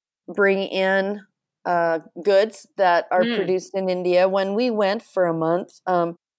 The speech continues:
Speaker 1: I went with April Cornell, actually, and we, that was in the book days, and we did many books
Speaker 2: Mm.
Speaker 1: on the artwork that was produced in India under her tutelage.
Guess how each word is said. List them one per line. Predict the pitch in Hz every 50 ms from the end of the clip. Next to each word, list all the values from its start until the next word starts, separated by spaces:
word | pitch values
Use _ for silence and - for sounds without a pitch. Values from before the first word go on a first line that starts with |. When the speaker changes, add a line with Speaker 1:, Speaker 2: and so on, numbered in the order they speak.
| _ -
Speaker 1:
I | 190 196
went | 190 202 214 226 -
with | 202 180 185
April | 180 185 180 - 170 165
Cornell, | 165 - - 185 170 170 165 170 175 170 170 170 - -
actually, | 170 165 165 - - - 180 170 170 170 170 170 175 175 - _ _ _ _ _ _ _
and | - 196 190 185 185 185 180 180 180 -
we, | 190 190 220 226 226 226 - - -
that | 190 190 190 185
was | 175 196 185 190
in | 190 180 180
the | 170
book | 165 190 185 185 - _
days, | 190 170 165 160 160 160 - -
and | - 185 190 190
we | 196 185
did | 196 190 175 175
many | 180 185 190 202 208 196 180
books | 147 - 151 - - - - - - - - - - _ _ _ _ _ 190
Speaker 2:
Mm. | 196 202
Speaker 1:
on | 175 170 165 160 156 160 156 156 - - -
the | - 175 170 185 170 160 160 156 - - -
artwork | 175 170 165 - - 170 175 170 160 - _ -
that | 180 165 156 143 -
was | 160 165 - -
produced | _ - 175 151 160 165 156 151 - - 180
in | 165 160
India | 156 156 156 151 156 156 151 147 147 156 - -
under | 165 160 156 147 147 151
her | 147 - 165 151
tutelage. | - - - 160 147 147 - - - - - - - - -